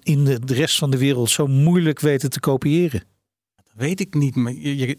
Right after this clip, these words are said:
Speaker 2: Nederland is natuurlijk sowieso fietsland. Dus alleen
Speaker 1: Ja.
Speaker 2: van die grote fietsenstallingen die we hebben met al die duizenden fietsen, dat hebben ze ook al niet. Als je in Engeland, dan staan er soms een paar fietsnietjes voor een station. Dat is het
Speaker 1: Ja.
Speaker 2: wel. Dus het heeft heel me-, veel mee te maken dat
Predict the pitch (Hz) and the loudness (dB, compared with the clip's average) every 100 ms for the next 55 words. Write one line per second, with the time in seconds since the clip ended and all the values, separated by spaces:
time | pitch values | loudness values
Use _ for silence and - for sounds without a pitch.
0 | _ 143 151 175 160 156 - 123 156 - | _ -2 0 0 -2 -4 -8 -4 -4 0
1 | 220 185 156 - - 196 - 113 104 110 | 2 2 0 -2 -2 0 0 0 0 0
2 | 135 147 156 147 135 139 117 147 151 107 | -2 0 0 -2 -2 -2 0 0 -2 -2
3 | - 220 - 170 - 135 110 104 117 113 | -2 -2 0 -2 -2 -2 0 0 0 0
4 | 107 107 107 - 151 156 127 117 120 110 | -2 -2 -2 -2 -4 -2 -4 -4 -4 -4
5 | 101 - 117 - 104 - - _ - 135 | -6 -6 -6 -6 -8 -10 -20 _ -6 -4
6 | 117 123 190 165 123 117 98 - _ _ | -4 -4 -2 0 0 0 -2 -12 _ _
7 | _ - 127 151 151 117 107 117 - 110 | _ -6 -4 -2 0 -2 -2 -2 -2 -4
8 | 107 139 - 110 104 160 - 131 113 107 | -2 -2 -2 -4 -4 -4 -2 -2 -2 -6
9 | - 107 92 113 - 104 101 - 135 143 | -4 -4 -4 -6 -4 -2 -2 -4 -4 -4
10 | 196 104 104 110 - - - 143 131 143 | -2 -2 -2 -4 -10 -16 -8 -6 -2 0
11 | 180 147 - 143 127 120 123 135 143 120 | 0 -2 -2 -2 0 0 0 0 -2 -4
12 | 110 | -6